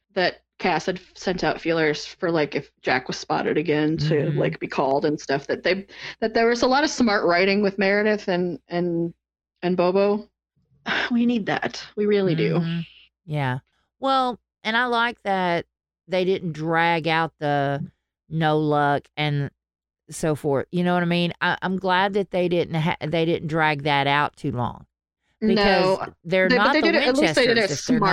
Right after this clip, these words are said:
Speaker 1: smartly.
Speaker 2: Yeah.
Speaker 1: Yeah.
Speaker 2: I'm glad they did it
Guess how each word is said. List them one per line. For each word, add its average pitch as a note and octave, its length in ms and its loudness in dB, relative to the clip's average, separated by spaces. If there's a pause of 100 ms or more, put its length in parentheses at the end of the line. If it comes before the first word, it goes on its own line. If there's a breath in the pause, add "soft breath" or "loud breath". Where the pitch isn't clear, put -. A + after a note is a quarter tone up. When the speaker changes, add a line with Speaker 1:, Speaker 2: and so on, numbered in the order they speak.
(140)
Speaker 1:
smartly. D3+ 320 0 (240)
Speaker 2:
Yeah. F#3 280 0 (220)
Speaker 1:
Yeah. F3+ 300 -4 (140)
Speaker 2:
I'm F#3 140 -2
glad F#3+ 240 2
they A3 120 0
did G#3+ 160 0
it A3 220 -2